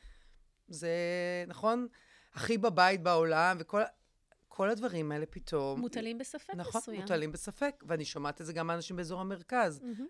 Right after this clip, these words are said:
Speaker 1: לא רק מ-, מי שהיה באזורי התופת, שאנשים אומרים לי, "אני נועלת את הבית יותר,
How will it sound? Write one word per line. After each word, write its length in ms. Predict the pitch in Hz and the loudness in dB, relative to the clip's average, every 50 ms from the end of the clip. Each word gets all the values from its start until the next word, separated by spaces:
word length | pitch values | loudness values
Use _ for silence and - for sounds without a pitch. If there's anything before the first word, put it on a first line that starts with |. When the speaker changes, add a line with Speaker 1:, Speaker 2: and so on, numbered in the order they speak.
| - - | -6 -4
Speaker 1:
לא 140 | 165 165 170 | 0 2 2
רק 240 | 185 214 208 - | 2 2 0 -2
מ-, 360 | 214 214 208 196 185 175 160 147 - _ - - - - | -4 -4 -4 -4 -4 -6 -8 -8 -10 _ -20 -20 -14 -10
מי 140 | 170 170 156 | -8 -8 -6
שהיה 880 | - - 180 165 160 156 156 147 151 - 156 147 147 147 147 151 151 151 | -6 -4 -2 -2 0 0 0 -2 -2 -4 -4 -4 -2 -2 -2 -2 -2 -2
באזורי 600 | 143 156 151 135 131 151 151 131 147 147 147 147 143 | -2 -4 -4 -4 -4 -6 -6 -4 -2 -2 -2 -2 -2
התופת, 1040 | 143 143 139 139 135 - _ _ _ _ _ 190 165 151 - - 139 120 - - _ _ _ _ _ _ | -2 -2 -2 -4 -6 -8 _ _ _ _ _ -2 -2 -2 -2 -6 -6 -6 -6 -8 _ _ _ _ _ _
שאנשים 220 | - 165 143 165 | -14 -10 -6 -6
אומרים 180 | 165 156 160 151 | -4 -2 -2 -2
לי, 60 | 143 | -2
"אני 100 | 139 135 | -4 -4
נועלת 220 | 135 135 131 - 143 | -4 -6 -6 -8 -12
את 100 | - 147 | -14 -10
הבית 300 | 117 127 123 123 - - | -6 -6 -6 -6 -6 -10
יותר, 600 | 139 - - 247 247 240 233 214 202 180 165 | -12 -4 0 0 2 2 2 2 2 0 -2